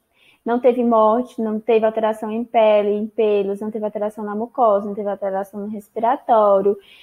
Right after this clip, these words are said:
A avaliação do nível de toxicidade oral agudo, é, com do-, com quatro fêmeas na dose de trezentos miligramas. Aqui também dá, é, não houve alteração no peso dos animais.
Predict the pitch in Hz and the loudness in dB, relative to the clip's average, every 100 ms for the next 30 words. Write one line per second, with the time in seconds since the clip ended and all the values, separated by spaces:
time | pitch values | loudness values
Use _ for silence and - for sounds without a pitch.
0 | - - - 208 214 214 220 233 240 240 | -20 -6 -2 2 4 4 2 0 0 0
1 | 240 247 247 247 240 - - 240 208 208 | 0 -2 -2 -4 -6 -16 -6 -2 0 0
2 | 220 214 202 190 214 247 247 214 226 - | -2 0 2 2 0 0 0 0 -2 -10
3 | _ _ 202 208 202 202 202 - - _ | _ _ 0 2 4 4 4 2 -6 _
4 | _ - 240 233 220 202 - 190 196 196 | _ -4 -2 -2 -6 -10 -8 -2 0 2
5 | 196 - - 208 233 233 359 - 269 233 | 2 -2 -6 -4 -2 -2 -4 -8 -4 -2
6 | 254 277 277 240 226 226 226 226 226 240 | -2 -2 -4 -2 -2 -2 -4 -8 -6 -4
7 | 233 240 - 269 285 339 440 - - - | -4 -6 -4 -2 0 0 -2 -6 -14 -18
8 | - _ _ _ _ _ _ _ _ _ | -20 _ _ _ _ _ _ _ _ _
9 | _ _ _ _ _ _ _ _ _ _ | _ _ _ _ _ _ _ _ _ _
10 | - 233 277 269 262 226 220 285 285 214 | -4 0 0 0 2 2 0 -2 0 2
11 | 190 - 202 202 202 208 277 254 247 226 | 0 0 0 0 0 0 0 2 2 2
12 | 226 226 233 214 226 220 202 190 190 208 | 0 0 -4 -6 -6 -4 -2 -2 -4 -6
13 | 214 208 208 208 190 180 185 285 | -6 -6 -6 -6 -8 -10 -8 -8